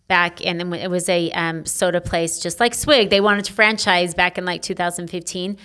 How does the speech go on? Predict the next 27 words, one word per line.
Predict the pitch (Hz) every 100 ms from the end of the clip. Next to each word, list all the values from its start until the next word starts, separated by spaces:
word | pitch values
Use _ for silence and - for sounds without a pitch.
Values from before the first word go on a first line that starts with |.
| - _
I | 190
wasn't | 190 175 -
answering | 170 - 160
phone | 151 165
calls | 165 175 170
because | - - 165
I | 165
was | 160 -
too | 165
busy | 165 160 156
for | 170
franchising. | 151 165 160 - 170 208
<laughs> |
I | 208
knew | 208 208
we | 202
weren't | 196 185
doing | 175 180
it. | 226 240 - - - -
So | - 226
they | 214 220
opened | 214 214
their | 190 214
own, | 285 202 214 254 247
um, | - 196 190 190 185 185 -
uh, | 196 185 -
soda | - 185 175 175